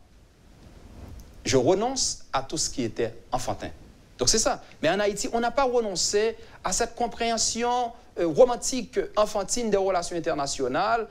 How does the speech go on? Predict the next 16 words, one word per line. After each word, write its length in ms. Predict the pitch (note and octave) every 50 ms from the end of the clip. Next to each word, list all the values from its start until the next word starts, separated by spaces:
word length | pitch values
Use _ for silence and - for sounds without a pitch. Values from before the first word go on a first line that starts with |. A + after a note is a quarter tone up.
| - - - - -
Et 140 | F3 F3 -
on 80 | G#3 G#3+
s'attend 340 | - - G#3+ G#3 G#3 A#3
à 80 | G#3+ G3+
ce 100 | G3 -
que 100 | - A3
la 300 | G#3+ G#3 G3+ F#3+ F#3 F#3+
communauté 420 | F#3 - F#3+ F#3+ F#3+ F#3 E3 - E3+
internationale 920 | D#3+ - D#3 D3+ D3 C#3 C#3 - D3 C#3+ C3+ C3+ C#3+ D#3+ F#3 G3+ G#3 G3+ G3+ - - - -
prenne 320 | - - - G#3+ A3+ A3 G#3
position 400 | G3 G3+ F#3 F#3 F#3 - F#3+ F3+
pour 140 | E3 G#3+ A3+
nous. 100 | B3 A#3+
Pas 120 | C4+ C4+
du 120 | C4 C4
tout. 180 | A#3+ D4 A#3 -